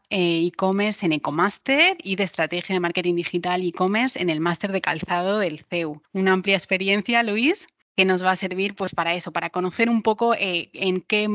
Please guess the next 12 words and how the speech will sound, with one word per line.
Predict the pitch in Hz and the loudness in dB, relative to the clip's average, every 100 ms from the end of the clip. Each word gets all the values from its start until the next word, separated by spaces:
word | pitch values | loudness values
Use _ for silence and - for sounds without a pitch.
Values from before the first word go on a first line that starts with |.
| 190 | -4
punto | - 208 220 | -2 0 0
se | 202 | 0
encuentra | 185 180 185 180 196 | 0 2 0 2 0
el | 185 | 0
e-commerce | 175 - 175 185 196 - - | -2 0 0 2 0 -2 -4
en, | 170 160 | -4 -2
en | 151 175 | 0 2
nuestro | 175 - 165 | 2 0 0
entorno. | 160 160 156 160 156 - - - - - | 0 -2 -2 -2 -4 -8 -14 -14 -12 0
Y | 214 | 4
para | 196 190 | 6 4
empezar, | 185 175 202 233 | 2 -2 -2 -2